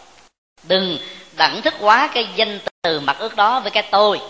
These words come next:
của anh, cái tôi của tôi, cái tôi của chị, cái tôi của ông, cái tôi của bà, cái tôi của cô bác. Thì lúc đó đó, cái bản ngã trong mối quan hệ giao tế không còn nữa.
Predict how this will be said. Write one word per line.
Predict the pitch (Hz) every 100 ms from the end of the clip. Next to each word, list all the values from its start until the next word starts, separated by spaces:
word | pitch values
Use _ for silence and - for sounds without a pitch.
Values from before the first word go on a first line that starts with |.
| - - - - _ _ _ _
của | 143
anh, | - 190 196 151
cái | 190
tôi | 196 196 202
của | 208
tôi, | 208 196 190
cái | 208
tôi | 196
của | 202
chị, | 208 139 147
cái | 165 202
tôi | 180
của | 175 196
ông, | 185 185
cái | 202
tôi | 185
của | 180
bà, | 185 143 127 113
cái | 175
tôi | 175
của | 180
cô | 170
bác. | 160 180 - - - - - _ _ _ _ _ _ _ _ _ _ _ _ _ -
Thì | 151
lúc | 262
đó | 220 220 285
đó, | 302 - - -
cái | 175
bản | 135 196 233
ngã | 135 170
trong | 190 170
mối | 175 220
quan | 160
hệ | 123 127
giao | 147 151
tế | 170 175
không | 143
còn | 143 113
nữa. | 113